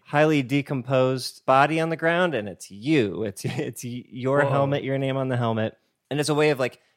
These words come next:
Speaker 1: tying in narrative to the idea of, like, you go out there, you die, you start over. You go out there, you die, you start over. But bringing in storytelling aspects, so every time you start over, like, death is actually a part of progressing through the story. Like, you
Speaker 2: Yeah,
Speaker 1: have to
Speaker 2: yeah.
Speaker 1: die to learn more about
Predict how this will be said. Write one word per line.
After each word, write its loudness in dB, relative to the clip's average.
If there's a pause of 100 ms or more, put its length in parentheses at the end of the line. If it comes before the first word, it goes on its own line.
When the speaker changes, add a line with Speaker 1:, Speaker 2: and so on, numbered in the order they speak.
(100)
Speaker 1:
tying 0
in -2
narrative 2
to -4
the 2
idea 0
of, -4
like, -2
you -8
go 2
out 2
there, 2
you 0
die, 0
you -4
start -4
over. -10
You -10
go 2
out 2
there, 0
you 0
die, 0
you -2
start -4
over. -8
But -8 (480)
bringing -2
in -2
storytelling 0
aspects, -4
so -4
every -2
time -2
you -4
start 0
over, -2
like, -6
death -2
is -6
actually -4
a -4
part -6
of -8
progressing -8
through -12
the -14
story. -10 (260)
Like, -6
you 0
Speaker 2:
Yeah, 2
Speaker 1:
have 2
to -6
Speaker 2:
yeah. -4
Speaker 1:
die -2
to -10
learn -4
more -6
about -10